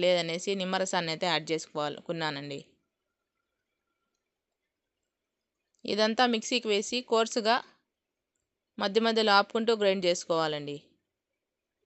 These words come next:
చూడండి, బ్యాటర్ అనేది ఇలా ఫ్లఫీగా రావాలండి. ఇలా వస్తే సరిపోతుంది.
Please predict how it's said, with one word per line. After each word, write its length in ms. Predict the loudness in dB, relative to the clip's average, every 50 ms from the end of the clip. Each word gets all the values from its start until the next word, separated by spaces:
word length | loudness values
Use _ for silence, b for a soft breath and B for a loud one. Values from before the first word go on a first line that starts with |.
| _ _ _ _ _ _ -4
చూడండి, 380 | -2 -2 0 0 0 0 0 -2 -2 -6 -6 0 4
బ్యాటర్ 280 | 6 6 6 6 2 0 0
అనేది 300 | 0 0 0 0 0 0 0 0
ఇలా 160 | 0 0 0 0 0
ఫ్లఫీగా 460 | -2 -2 0 0 2 2 4 4 4 4 4
రావాలండి. 520 | 2 2 2 0 -2 -4 -6 -8 -10 -10 -12 _ _ _ _ _ _ _ _ _ _ _ _ _ _ _ _ _ _ _ _ _ _ _ _ _ _ _ _ _ _ _ _ _ _ _ _ _ _ _ _ _ _ _ _ _ _ _ _ _ -6 -2 2
ఇలా 120 | 4 4 4 4 2
వస్తే 200 | 2 2 2 2 2 2
సరిపోతుంది. 600 | 0 0 2 2 0 0 0 -2 -6 -6 -6 -8